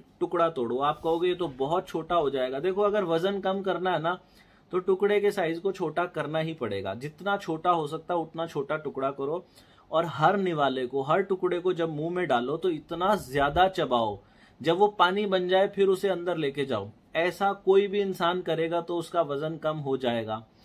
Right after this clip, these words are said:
अब मैंने आपको बताया कि मेरी वीडियो को अभी तक दस करोड़ से ज्यादा लोग देख चुके हैं, Facebook, Instagram और ये YouTube को मिला के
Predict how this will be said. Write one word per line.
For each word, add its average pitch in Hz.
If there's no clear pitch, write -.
अब 185
मैंने 165
आपको 190
बताया 160
कि 185
मेरी 180
वीडियो 156
को 165
अभी 165
तक 185
दस 175
करोड़ 170
से 185
ज्यादा 147
लोग 165
देख 151
चुके 185
हैं, 147
Facebook, 156
Instagram 151
और 139
ये 143
YouTube 147
को 147
मिला 120
के 175